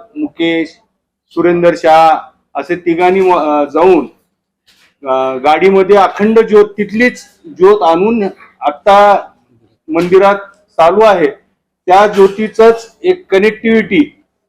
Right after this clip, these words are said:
म्हणजे त्या मंदिराची एक संकल्पना समोर ठेवूनच तीच ज्योत कायम सदा तिथं राहणार आहे आणि त्या प्रकारे सेवा केली जाणार आहे. खाटू श्यामच्या मंदिराची सेवा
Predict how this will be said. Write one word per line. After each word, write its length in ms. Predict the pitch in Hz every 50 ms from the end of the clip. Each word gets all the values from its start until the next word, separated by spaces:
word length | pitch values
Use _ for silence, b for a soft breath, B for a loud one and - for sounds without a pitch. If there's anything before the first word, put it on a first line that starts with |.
| _ _
म्हणजे 180 | 156 165 165 -
त्या 140 | 208 214 220
मंदिराची 760 | 220 220 214 214 208 226 226 233 226 226 - 233 233 233 233
एक 120 | 226 226
संकल्पना 680 | - - 208 208 208 196 220 214 208 214 214 214 214 202
समोर 340 | 202 - 196 190 208 220 214
ठेवूनच 580 | - 180 208 220 226 220 208 175 - - _ _ _ _ _ _ _ _ _ _ _ _ _ _ _ -
तीच 340 | 240 269 254 - 233 208
ज्योत 200 | 196 226 226 226 - - - - _ _ -
कायम 340 | 156 165 175 196 220 226 208
सदा 560 | - 185 185 185 190 185 185 180 165 - - - _ _ _ _ _ _ _ _ _ _
तिथं 200 | 165 151 - 185
राहणार 380 | 180 160 147 160 165 180 180 180
आहे 320 | 175 165 170 175 185 180 - _ _ _ _ _ _ _ _ _ _ -
आणि 220 | 139 147 160 330
त्या 260 | - - 190 - 190
प्रकारे 500 | 185 - 185 185 185 - 202 202 208 214
सेवा 520 | 208 - - - - 208 202 202 220 240 247
केली 340 | 240 233 226 226 214 208
जाणार 320 | 190 190 175 165 165 160 156
आहे. 280 | 147 135 131 139 147 151 _ _ _ _ _ _ _ _ _ _ _ _ _
खाटू 540 | - - - 175 220 226 - 220 220 226 233
श्यामच्या 480 | 214 - 214 196 202 202 196 202 208 214
मंदिराची 760 | 208 202 196 190 190 190 202 202 208 202 202 - 208 214 190
सेवा 520 | - - 190 185 190 190 175 143 -